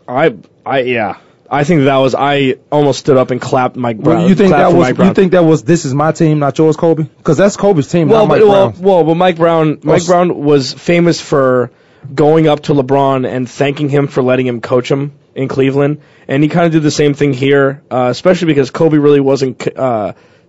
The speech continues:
Speaker 1: spoken with about the, the hiring of Mike Brown. I think it was great 'cause they, they were down, they were down fourteen with, like,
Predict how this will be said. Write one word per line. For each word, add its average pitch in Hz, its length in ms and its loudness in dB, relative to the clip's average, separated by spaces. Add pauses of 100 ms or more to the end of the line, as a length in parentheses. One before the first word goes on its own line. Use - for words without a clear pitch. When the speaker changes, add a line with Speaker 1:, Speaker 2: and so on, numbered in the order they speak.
(160)
Speaker 1:
spoken 160 520 0
with 117 280 -2
about 135 440 0
the, 131 240 -2
the 123 120 -6
hiring 127 260 -4
of 123 60 -4
Mike 123 180 -4
Brown. 117 180 -4
I 139 100 -2
think 165 140 -2
it 123 40 -2
was 101 120 -8
great 120 220 -6 (240)
'cause 160 140 0
they, 190 120 4
they 175 120 2
were 208 100 4
down, 190 320 0
they 170 100 -2
were 190 60 4
down 180 140 0
fourteen 190 560 2
with, 160 160 0
like, 139 300 -2